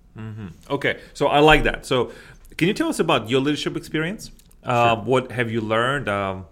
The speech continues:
Speaker 1: you can talk about, from, I don't know if you've been to Boy Scouts or something, you know,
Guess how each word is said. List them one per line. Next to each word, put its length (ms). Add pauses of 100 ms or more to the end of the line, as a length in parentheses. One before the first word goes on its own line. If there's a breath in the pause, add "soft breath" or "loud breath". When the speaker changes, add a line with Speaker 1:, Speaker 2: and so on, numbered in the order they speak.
Speaker 1:
you 100
can 220 (160)
talk 180
about, 440 (240)
from, 160 (200)
I 60
don't 80
know 80
if 100
you've 80
been 160
to 80
Boy 220
Scouts 400
or 100
something, 200
you 40
know, 100